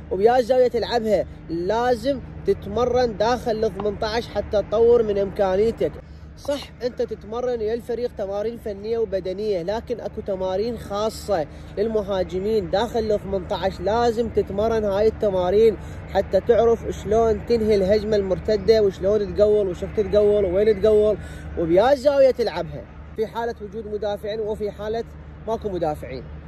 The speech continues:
وفي حالة وجود حارس، شلون تتخلص من الحارس وشلون تهزمه، وبيا زاوية تلعبها، وين تروح على رجلك الضعيفة لرجلك القوية. فدائمًا أنت مهاجم لازم تتمرن تمارين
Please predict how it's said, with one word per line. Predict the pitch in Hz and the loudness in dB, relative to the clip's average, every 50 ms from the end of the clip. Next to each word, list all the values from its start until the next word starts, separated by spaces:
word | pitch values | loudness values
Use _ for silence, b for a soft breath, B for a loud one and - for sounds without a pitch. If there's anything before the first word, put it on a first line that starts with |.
| - - | -12 -6
وفي | 185 202 220 | -2 -2 -2
حالة | 214 - 220 233 233 226 208 202 | 0 0 0 0 0 0 -2 -2
وجود | 196 180 202 233 233 - | -4 0 0 0 0 0
حارس، | - - 214 233 233 214 196 180 - - - | -2 -2 0 2 2 2 2 0 -2 -4 0
شلون | 233 254 247 | 2 2 2
تتخلص | - 233 - - 226 240 247 247 196 156 | 2 0 -4 -2 0 2 2 2 0 -2
من | 220 208 | -4 -6
الحارس | 208 190 - 208 214 220 240 254 - 208 | -6 -6 -4 -4 0 2 2 2 2 0
وشلون | 190 185 - 214 226 240 233 170 | -4 -4 -2 0 2 2 2 2
تهزمه، | 202 220 233 214 220 220 220 220 - B B B B B | 0 -2 -2 -2 -2 -2 -2 -2 -2 B B B B B
وبيا | 165 175 196 214 240 240 | -2 2 2 4 4 4
زاوية | 220 196 233 226 226 | 4 4 4 2 2
تلعبها، | 220 - 208 190 175 196 208 190 202 214 208 196 - B B B B | 0 0 0 0 0 0 0 2 4 4 4 2 0 B B B B
وين | 165 175 196 233 254 247 240 - | -2 2 4 4 4 4 4 2
تروح | 226 226 233 233 226 226 - - - | 2 4 6 6 6 4 0 -2 -2
على | 185 185 196 | 0 0 0
رجلك | 208 185 202 202 - | 0 0 -2 -4 -4
الضعيفة | 202 170 180 196 170 226 240 180 170 226 220 | -4 -2 -2 0 2 2 2 2 2 0 2
لرجلك | 208 214 214 220 202 202 220 208 - | 2 2 2 2 2 0 -2 -2 -2
القوية. | 196 - - 185 190 190 185 185 170 147 131 - - B B B B B B - | -4 0 2 4 4 4 4 4 2 0 0 -4 -8 B B B B B B -2
فدائمًا | 180 175 240 269 294 269 254 254 240 226 202 135 - | 2 4 6 6 6 4 2 0 0 -2 0 0 0
أنت | 247 226 - 254 | 0 2 2 2
مهاجم | 226 220 214 196 202 214 233 240 220 202 240 233 208 | 2 2 2 0 0 0 0 0 2 2 0 0 0
لازم | 185 185 202 220 226 226 214 226 202 | 2 0 2 2 2 0 0 -2 -4
تتمرن | 156 196 180 185 185 214 226 226 233 226 220 - | -6 -8 -8 -6 -4 -2 -2 0 0 0 -2 -2
تمارين | - 202 185 190 190 185 196 220 240 226 | -2 -2 0 0 2 2 2 2 2 0